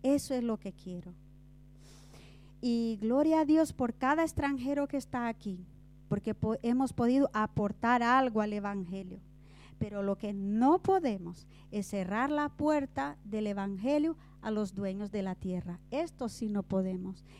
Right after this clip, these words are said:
Eso es muy cruel. Que comamos de aquí, que respiremos de aquí, y lo mejor que hemos recibido del Señor, no compartamos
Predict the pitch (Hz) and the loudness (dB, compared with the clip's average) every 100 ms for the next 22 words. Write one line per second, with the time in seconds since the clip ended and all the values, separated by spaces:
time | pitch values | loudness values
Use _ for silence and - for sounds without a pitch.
0 | - 269 285 294 269 262 262 302 339 330 | 0 0 2 -2 -4 -6 -2 6 8 8
1 | - 214 196 180 175 180 - - - - | 6 2 2 2 -2 -10 -20 -20 -20 -20
2 | - 220 - 202 196 233 294 311 302 302 | -6 -6 -2 -2 2 4 6 6 4 2
3 | 294 277 277 - - - 196 190 - 190 | 0 0 -2 -10 -12 -4 -2 -4 -8 -8
4 | 196 247 311 302 311 302 294 320 311 311 | -2 2 2 4 4 4 2 2 2 0
5 | - - - 262 240 240 226 226 311 339 | -8 -20 -16 -2 2 2 2 2 6 6
6 | 330 320 320 320 330 - - 254 254 262 | 6 4 4 6 4 2 -4 -2 -2 -2
7 | 240 277 302 294 277 - 247 247 277 311 | -2 0 2 2 -2 -4 -4 0 0 0
8 | - - - 220 247 240 214 202 196 - | -6 -20 -4 -2 -2 -2 -4 -4 -6 -6
9 | 185 185 196 - | -6 -4 -6 -8